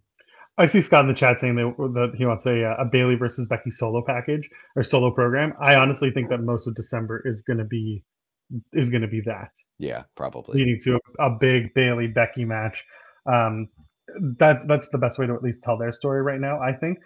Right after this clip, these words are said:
Speaker 1: Again, having eight weeks until the Rumble or however long it is, is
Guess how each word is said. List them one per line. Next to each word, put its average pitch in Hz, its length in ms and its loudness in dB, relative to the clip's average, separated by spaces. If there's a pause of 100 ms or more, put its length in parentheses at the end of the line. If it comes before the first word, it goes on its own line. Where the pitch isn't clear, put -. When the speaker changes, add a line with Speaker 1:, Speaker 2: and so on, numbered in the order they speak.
(260)
Speaker 1:
Again, 135 400 4
having 156 360 2
eight 135 240 -2
weeks 127 300 -6
until 123 180 -4
the 117 100 -6
Rumble 123 360 2
or 110 80 -4
however 120 340 0
long 117 220 -4
it 120 120 -4
is, 110 280 -4
is 120 160 -8